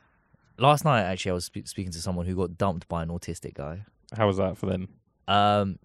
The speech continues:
Speaker 1: she was not happy about it. She was
Speaker 2: But why though? I see. If you're, if you're gonna, if you're gonna go there in the first place, don't be upset when they
Speaker 1: when they
Speaker 2: you know.
Speaker 1: eventually don't.
Speaker 2: Yeah.
Speaker 1: Uh, <laughs> uh, yeah.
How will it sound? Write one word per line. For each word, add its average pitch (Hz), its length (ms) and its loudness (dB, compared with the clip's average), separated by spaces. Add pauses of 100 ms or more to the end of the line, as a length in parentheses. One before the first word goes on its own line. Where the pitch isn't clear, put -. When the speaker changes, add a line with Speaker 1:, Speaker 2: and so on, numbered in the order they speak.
Speaker 1:
she - 220 -10
was 95 160 -4
not 92 220 -4
happy 85 260 -10
about 78 240 -8
it. - 160 -10 (400)
She - 120 -14
was 87 40 -10
Speaker 2:
But 139 60 12
why 202 260 12
though? 120 160 10
I - 60 10
see. 139 320 4
If - 120 -2
you're, 170 200 6
if 156 100 2
you're 180 140 6
gonna, 147 480 6
if - 120 -2
you're 151 100 4
gonna 139 160 4
go 131 180 8
there 120 160 6
in 113 40 4
the 110 60 2
first 131 300 4
place, 95 180 2
don't 127 160 2
be 117 100 6
upset 107 380 4
when 98 160 2
they 95 300 2 (460)
Speaker 1:
when 131 140 2
they 143 180 8
Speaker 2:
you 110 40 4
know. 87 60 4
Speaker 1:
eventually 143 480 6
don't. 127 500 6
Speaker 2:
Yeah. 131 440 8 (320)
Speaker 1:
Uh, - 920 4 (1300)
<laughs> - 20 2
uh, 143 420 10
yeah. 104 320 4